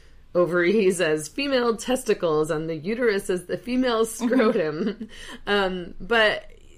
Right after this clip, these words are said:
Speaker 1: you know, that's still going on today. That standard still persists, which it seems so crazy to me. Like, sex differences are still not taken into account often in terms of medical studies and treatments.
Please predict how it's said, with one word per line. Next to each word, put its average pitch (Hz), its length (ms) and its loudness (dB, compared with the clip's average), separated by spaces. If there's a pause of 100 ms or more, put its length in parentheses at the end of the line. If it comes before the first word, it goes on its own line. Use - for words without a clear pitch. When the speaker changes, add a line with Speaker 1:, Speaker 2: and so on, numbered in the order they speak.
Speaker 1:
you 254 140 -4
know, 262 140 0
that's 277 240 -4
still 320 220 -8
going 269 380 -4
on 240 200 -2
today. 233 500 -6
That 202 240 -4
standard 214 640 -6
still 180 320 -4
persists, 220 760 -10
which - 180 -12
it 202 160 -12
seems 220 320 -8
so 202 140 -8
crazy 165 480 -10
to 151 140 -10
me. 127 300 -10
Like, 156 380 -10 (240)
sex 240 340 -6
differences 156 640 -8
are 151 380 -4
still 240 340 -2
not 190 180 -4
taken 180 340 -6
into 160 340 -8
account 196 520 -8
often 143 400 -10
in 160 140 -8
terms 165 280 -12
of 170 100 -8
medical 233 500 -4
studies 165 480 -8
and 170 200 -10
treatments. 196 720 -10